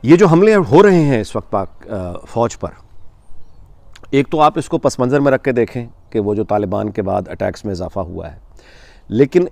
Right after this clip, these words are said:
इसमें जो नरमी आई थी, यानी ये कि वो जो अटैक्स कम हुए थे, वो आपके इल्म में है कि वो जब मौलाना फजलुर रहमान को भी एंगेज किया गया था कि वो भी बात करें और दूसरे डिप्लोमेटिक मीन्स भी हमने यूज़ किए, उसकी तफसील मैं पहले भी व्लॉग्स में बता चुका हूँ।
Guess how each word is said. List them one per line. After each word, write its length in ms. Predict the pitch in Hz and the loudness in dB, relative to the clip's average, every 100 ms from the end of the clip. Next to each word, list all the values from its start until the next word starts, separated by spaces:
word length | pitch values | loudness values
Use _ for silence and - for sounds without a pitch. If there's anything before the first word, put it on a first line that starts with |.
| - | -2
इसमें 640 | 160 165 185 175 160 175 120 | 0 0 2 2 2 0 -2
जो 300 | 143 151 160 | 0 2 2
नरमी 580 | 113 110 135 185 214 | 0 2 4 4 2
आई 200 | 185 107 | 2 0
थी, 260 | 104 101 87 | -4 -8 -6
यानी 160 | 104 131 | -4 -2
ये 160 | 131 | -2
कि 120 | 127 | -2
वो 140 | 135 127 | -2 0
जो 100 | 139 | -2
अटैक्स 420 | - 117 127 - | -2 -2 -2 -2
कम 220 | - 147 | 0 2
हुए 220 | 151 120 | 2 0
थे, 240 | 95 101 117 | 0 -2 -4
वो 200 | 113 143 | -2 -2
आपके 320 | 123 117 123 | -2 -2 -2
इल्म 180 | 117 123 | 0 0
में 160 | 113 | -2
है 180 | 95 98 | -6 -8
कि 160 | - 110 | -10 -8
वो 400 | 104 107 120 - | -4 -4 -6 -10
जब 280 | 87 104 90 | -8 -8 -6
मौलाना 500 | 110 117 101 98 107 | -6 -6 -6 -6 -6
फजलुर 280 | 104 101 113 | -6 -6 -2
रहमान 280 | 117 110 110 | 0 0 -2
को 100 | 110 | -4
भी 140 | 113 | -4
एंगेज 280 | 107 101 98 | -2 -4 -6
किया 180 | 107 98 | -6 -6
गया 180 | 95 98 | -6 -8
था 120 | 95 | -8
कि 120 | 92 | -8
वो 100 | 101 | -6
भी 120 | 120 | -4
बात 260 | 107 101 - | -2 -4 -4
करें 260 | 98 98 | -6 -6
और 160 | 101 98 | -4 -6
दूसरे 320 | 87 104 123 | -6 -8 -6
डिप्लोमेटिक 580 | 113 98 110 101 95 - | -6 -4 -4 -4 -6 -8
मीन्स 220 | 98 95 | -10 -10
भी 120 | 95 | -8
हमने 160 | 95 92 | -10 -10
यूज़ 220 | 90 87 - | -12 -14 -16
किए, 180 | 92 80 - _ - - - - - - 139 | -18 -18 -20 _ -20 -20 -20 -20 -20 -10 -4
उसकी 180 | 131 | 2
तफसील 240 | 151 139 147 | 4 4 4
मैं 100 | 135 | 4
पहले 220 | 123 123 | 4 4
भी 60 | 120 | 4
व्लॉग्स 180 | 110 | 2
में 100 | 104 | -2
बता 180 | 92 80 | -6 -8
चुका 220 | 85 - | -10 -16
हूँ। 60 | - | -20